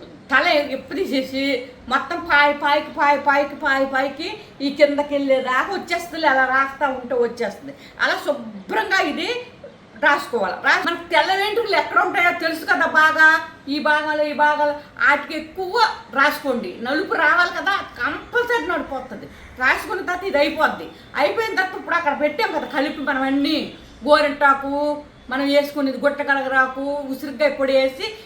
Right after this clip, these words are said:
కలిపి పెట్టారన్నమాట. మూత పెట్టిస్తా. అది ఏం చేయాలంటే, ఇది రాసుకోవడం అయిపోయిన తర్వాత పక్కన పడేసి, ఇది అరగంట,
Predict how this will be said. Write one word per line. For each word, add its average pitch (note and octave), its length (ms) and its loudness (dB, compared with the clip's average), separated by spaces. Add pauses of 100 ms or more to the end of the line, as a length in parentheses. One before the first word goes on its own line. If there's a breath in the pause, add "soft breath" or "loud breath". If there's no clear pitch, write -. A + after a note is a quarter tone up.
(160 loud breath)
కలిపి D#4 520 0
పెట్టారన్నమాట. C4+ 640 0
మూత D4 360 0
పెట్టిస్తా. C4 400 -2 (400 loud breath)
అది C#4+ 180 2
ఏం F#4 180 2
చేయాలంటే, C#4 720 2
ఇది D#4 140 -2
రాసుకోవడం D4 600 2
అయిపోయిన E4+ 500 -2
తర్వాత D4 400 0
పక్కన D#4 300 -2
పడేసి, C#4+ 480 0 (200 loud breath)
ఇది D4 140 0
అరగంట, D#4 340 4